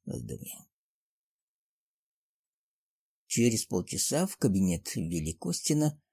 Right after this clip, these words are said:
который был бодр, весел и, главное, готов к сотрудничеству. Фирсов понимал, что за это ему придется держать ответ перед отделом по борьбе с, с наркотиками. Но это его не пугало.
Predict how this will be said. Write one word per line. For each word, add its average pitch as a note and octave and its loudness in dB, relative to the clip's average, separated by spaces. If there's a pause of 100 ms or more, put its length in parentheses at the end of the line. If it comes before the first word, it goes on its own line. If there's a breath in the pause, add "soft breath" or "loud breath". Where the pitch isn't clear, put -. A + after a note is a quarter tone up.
(220)
который F3+ 6
был D3 8
бодр, G#2+ 2
весел A#2+ 2 (260)
и, E3 4
главное, F2+ -2 (160)
готов E2+ -2 (100)
к - -12
сотрудничеству. - -8 (1300)
Фирсов G3+ 4
понимал, A2+ 4 (180)
что - 4 (120)
за A#2+ 2
это E3 2
ему G#2 2 (120)
придется A2 0
держать G2+ 0
ответ C#3+ -4
перед F#2+ 2
отделом A2+ 2
по G#2 -2
борьбе D#2+ 0
с, - -2
с - -6
наркотиками. - -6 (580)
Но F#3+ 4
это G3 2
его B2+ 6
не C#3 2
пугало. - -8